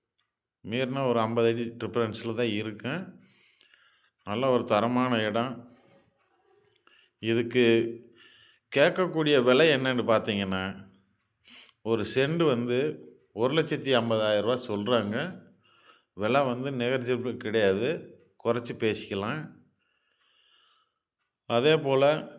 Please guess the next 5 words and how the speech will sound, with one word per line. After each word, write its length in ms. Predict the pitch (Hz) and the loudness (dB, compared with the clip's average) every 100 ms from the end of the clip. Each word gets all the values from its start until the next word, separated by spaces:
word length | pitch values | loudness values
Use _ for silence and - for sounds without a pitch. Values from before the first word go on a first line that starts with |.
| - _ _ _ _ _ _ _ _ - | -20 _ _ _ _ _ _ _ _ -8
இந்த 180 | 123 123 127 | 2 4 6
இடத்த 240 | 135 147 156 | 4 2 2
வாங்க 340 | 135 135 143 - - _ - | 4 0 -2 -10 -20 _ 0
பார்த்தீங்கன்னா, 520 | 120 127 127 123 131 135 | 2 2 -2 -2 -2 0
ஒரு 180 | 127 | 0